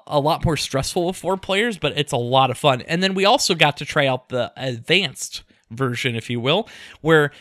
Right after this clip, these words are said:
everybody's boards on one side are all duplicates. So if you get a board and I get a board, they're the exact same ones. But on the alternate side, all the boards are different, so it c-,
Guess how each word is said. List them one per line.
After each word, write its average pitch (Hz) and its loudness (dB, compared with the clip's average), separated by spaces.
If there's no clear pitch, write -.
everybody's 208 2
boards 170 4
on 135 2
one 151 4
side 151 4
are 120 -4
all 139 4
duplicates. 131 -4
So 127 0
if - -8
you 170 0
get 175 0
a 170 2
board 151 2
and 131 0
I 160 8
get 156 2
a 139 2
board, 127 -2
they're 160 4
the 143 0
exact 127 2
same 120 -2
ones. 135 -2
But 139 2
on 147 4
the 135 -4
alternate 180 0
side, 135 2
all 143 4
the 143 2
boards 143 -2
are 120 -4
different, 151 0
so 160 0
it 135 -4
c-, - -10